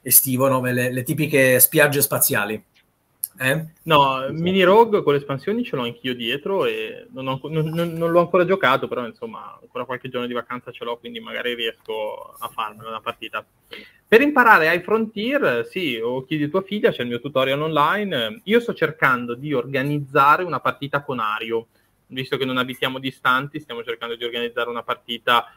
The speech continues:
Speaker 2: eh, con tutti i moduli, quindi almeno modulo uno e due, magari lasciando perdere il modulo tre. Eh, però chiaramente è una cosa un po' lunga, quindi bisogna organizzarla.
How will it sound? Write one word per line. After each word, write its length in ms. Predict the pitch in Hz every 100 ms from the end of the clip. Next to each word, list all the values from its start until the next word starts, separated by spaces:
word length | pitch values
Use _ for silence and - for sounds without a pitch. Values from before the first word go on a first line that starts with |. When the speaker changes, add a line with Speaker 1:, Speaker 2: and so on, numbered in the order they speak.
| _ -
Speaker 2:
eh, 320 | 113 113 117
con 120 | - 127
tutti 220 | 139 -
i 60 |
moduli, 680 | 127 113 113 113 113 120 120 _
quindi 440 | - 107 107 107 104
almeno 400 | 113 131 147 147
modulo 340 | 139 127 127 127
uno 200 | 123 120
e 80 | 120
due, 240 | 117 120
magari 280 | 113 110 113
lasciando 340 | 107 - 117 113
perdere 360 | 117 117 110
il 40 | 107
modulo 320 | 110 117 117
tre. 320 | - 110 120 _ _ _ _
Eh, 500 | - 110 101 - - _ _ _ _ _ _ _ _ _ -
però 160 | 131
chiaramente 380 | 127 120 123 139
è 40 | 117
una 120 | 113
cosa 220 | 123 113
un 100 | 107
po' 100 | -
lunga, 360 | 113 104 107 101
quindi 200 | 113 110
bisogna 280 | 113 117 104
organizzarla. 840 | 101 165 107 - 104 107 110 110